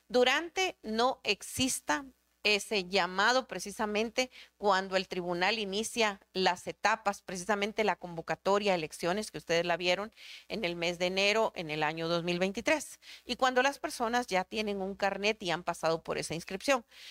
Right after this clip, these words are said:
Entonces, lo único que estamos clarificando que esa campaña anticipada es pedir el voto. Lo demás, los partidos tienen total libertad para el fortalecimiento institucional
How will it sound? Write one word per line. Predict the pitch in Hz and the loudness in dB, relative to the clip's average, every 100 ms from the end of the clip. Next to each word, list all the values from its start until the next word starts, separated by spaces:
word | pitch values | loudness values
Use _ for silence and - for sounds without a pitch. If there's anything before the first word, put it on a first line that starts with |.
| - | -12
Entonces, | - 233 277 - | -2 0 -2 -6
lo | 262 233 | 2 2
único | 247 339 381 - 277 | 2 2 -2 0 -2
que | 220 | -2
estamos | 233 269 - | -4 -4 -2
clarificando | 294 262 - - 240 262 269 | -2 -2 -8 -4 -2 -2 -2
que | 240 220 - | 0 0 0
esa | 220 226 - 233 214 208 190 | 0 0 2 0 2 0 -2
campaña | - 202 208 233 | -4 -2 0 -2
anticipada | 233 220 185 - 208 208 | -4 -6 -10 0 2 2
es | 196 | 0
pedir | - 180 180 | -6 -4 -2
el | 165 | -4
voto. | 147 - - _ - _ | -4 -8 -14 _ -20 _
Lo | 202 214 | 2 4
demás, | 196 196 226 339 247 | 4 2 0 0 -8
los | 233 | 0
partidos | 196 196 208 220 | 0 4 2 2
tienen | 220 220 220 | 0 -2 -2
total | 208 - 247 | -2 2 2
libertad | 277 240 - 214 | 2 2 2 2
para | 214 196 | 2 0
el | 185 | 0
fortalecimiento | 185 185 180 180 185 208 226 | -4 -2 -4 -2 -2 0 0
institucional | 240 180 - 180 180 214 330 | -4 -8 -12 -6 0 0 0